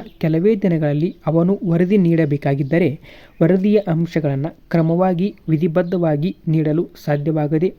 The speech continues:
ಹೋಗಬಹುದು. ಶೀಘ್ರವಾಗಿ ವರದಿ ಒಪ್ಪಿಕೊಳ್ಳಬೇಕಾಗಿದ್ದರೆ, ಅವನ ವಿಷಯವನ್ನ ಆಳವಾಗಿ ವಿವೇಚಿಸುವುದು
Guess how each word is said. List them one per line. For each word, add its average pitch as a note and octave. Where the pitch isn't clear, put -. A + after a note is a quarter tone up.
ಹೋಗಬಹುದು. C#3+
ಶೀಘ್ರವಾಗಿ G3
ವರದಿ E3+
ಒಪ್ಪಿಕೊಳ್ಳಬೇಕಾಗಿದ್ದರೆ, D3+
ಅವನ F#3
ವಿಷಯವನ್ನ D#3
ಆಳವಾಗಿ E3
ವಿವೇಚಿಸುವುದು F3